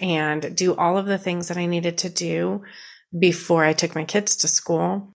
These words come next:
And since I've been home, I have taken advantage of the fact that I don't have to do that anymore. But it really is taking a toll on my mental health. And so where I felt like it was a luxury to not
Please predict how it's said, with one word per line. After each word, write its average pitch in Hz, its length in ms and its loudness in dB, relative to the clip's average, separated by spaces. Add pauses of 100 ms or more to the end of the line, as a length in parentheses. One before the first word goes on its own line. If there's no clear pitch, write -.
And 170 320 6
since 180 240 4
I've 170 160 -2
been 165 140 0
home, 208 680 2
I 170 160 2
have 170 300 0
taken 170 400 2
advantage 214 560 4
of 180 100 2
the 175 80 -2
fact 190 300 -2
that 185 120 0
I 180 80 2
don't 170 180 -2
have 175 260 -6
to 170 80 -2
do 196 220 4
that 180 220 2
anymore. 165 640 2 (520)
But 220 400 2
it 185 400 4 (100)
really 190 540 2
is 165 160 2
taking 180 300 0
a 160 60 -2
toll 175 240 -2
on 196 160 2
my 160 100 0
mental 156 300 0
health. - 440 0
And 175 240 -2
so - 160 4
where 180 160 2
I 170 80 4
felt 170 260 0
like 196 160 -4
it - 80 0
was 170 140 -2
a 165 40 0
luxury 175 760 0 (380)
to 185 100 6
not 160 320 4